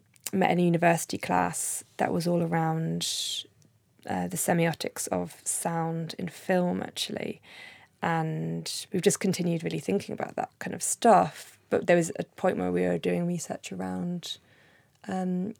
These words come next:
headphone space and kind of vulnerability, um, and gender, and what that space is when people move through the world, and what that space is as represented in film and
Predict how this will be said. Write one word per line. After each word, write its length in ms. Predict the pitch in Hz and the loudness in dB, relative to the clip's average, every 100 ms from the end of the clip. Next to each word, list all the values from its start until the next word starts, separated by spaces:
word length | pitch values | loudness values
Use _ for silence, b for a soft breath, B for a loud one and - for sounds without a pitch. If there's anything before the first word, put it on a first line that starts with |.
| - - | -10 -10
headphone 560 | - 196 - 190 180 175 | -2 -2 0 2 2 2
space 640 | - 185 - 180 - - - | 0 0 2 0 -2 -6 -4
and 280 | 190 170 - | -2 -2 0
kind 180 | 175 | -2
of 60 | 165 | -2
vulnerability, 960 | 170 180 170 170 180 170 - - - - b b b b b _ | 0 0 0 0 0 -2 -6 -6 -8 -12 b b b b b _
um, 640 | 180 170 165 165 165 175 - - _ | 0 0 0 0 -2 -4 -8 -14 _
and 220 | - 170 160 | -4 -2 0
gender, 540 | 165 160 160 - 170 _ _ _ _ _ _ _ - | 0 0 -2 -4 -6 _ _ _ _ _ _ _ -6
and 100 | 196 | 0
what 120 | 185 - | 0 4
that 160 | - | 4
space 440 | - - 175 147 - | 4 2 2 2 0
is 560 | 190 180 170 - - - _ _ _ _ _ _ | 0 0 -2 -4 -8 -10 _ _ _ _ _ _
when 140 | 190 | -4
people 260 | 170 180 175 | -2 -2 0
move 180 | 175 165 | 0 0
through 120 | 185 | -4
the 80 | 180 | -2
world, 360 | - 95 92 | 0 0 -2
and 80 | - | -6
what 100 | - | -2
that 160 | - - | -2 0
space 320 | - - - | 0 2 2
is 140 | 180 | 0
as 220 | - 180 | 0 0
represented 880 | - - 170 190 190 - 208 185 - - B B B B B _ | -2 -2 0 2 2 2 -2 -2 -6 -10 B B B B B _
in 180 | 185 170 | 0 0
film 580 | - 95 90 87 87 - | 0 0 0 0 -2 -4
and 580 | - 90 87 85 85 - | -6 -4 -2 -4 -4 -10